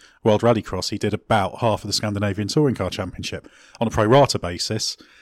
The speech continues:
if you look at the points he scored, he'd have won that championship as well. Then you have people like Brendan Hartley, who did F one, and they did World Endurance Championship. They also won the Dubai twenty-four Hours. You know, these drivers who are in multiple areas. Alex Lynn is another example who you can't really put your finger on anything Alex Lynn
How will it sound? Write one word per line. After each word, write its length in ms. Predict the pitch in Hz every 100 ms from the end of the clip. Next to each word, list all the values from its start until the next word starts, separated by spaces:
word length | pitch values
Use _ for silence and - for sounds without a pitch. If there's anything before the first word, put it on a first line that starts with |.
| _ _
if 200 | - -
you 60 | 104
look 100 | -
at 40 |
the 80 | 104
points 240 | 123 110
he 40 | -
scored, 220 | 104 101
he'd 80 | 113
have 80 |
won 140 | 120 151
that 120 | 98
championship 400 | 107 101 101 101
as 100 | 104
well. 200 | 156 120
Then 80 | 95
you 80 | 95
have 160 | 104
people 240 | 113 95 104
like 120 | -
Brendan 280 | 110 104 104
Hartley, 500 | - 143 143 104 92
who 100 | 98
did 240 | 98 98 - - - -
F 220 | 90 117
one, 440 | 123 120 110 101
and 140 | 101 104
they 60 |
did 160 | 98 95
World 180 | 104 101
Endurance 380 | 101 120 110
Championship. 320 | - 101 - 95
They 40 |
also 200 | 98 104
won 100 | 101
the 100 | -
Dubai 160 | 104 101
twenty-four 500 | - 104 - 101 127
Hours. 460 | 147 135 107 - - - -
You 40 | -
know, 80 | 113
these 120 | 117
drivers 320 | 139 120 104
who 60 | 113
are 60 |
in 80 | 110
multiple 320 | 120 110 -
areas. 200 | 123 104
Alex 300 | 101 127 110
Lynn 280 | 127 139 131
is 120 | 101
another 240 | 104 95 95
example 480 | 95 95 92 107
who 100 | 92
you 200 | 107 107
can't 260 | 104 147 120
really 480 | 113 117 110 104 104 - _ -
put 100 | 139
your 80 | 135
finger 320 | 135 120 101
on 240 | 104 104 - _
anything 320 | 127 123 120 110
Alex 320 | 107 104 -
Lynn 260 | 110 101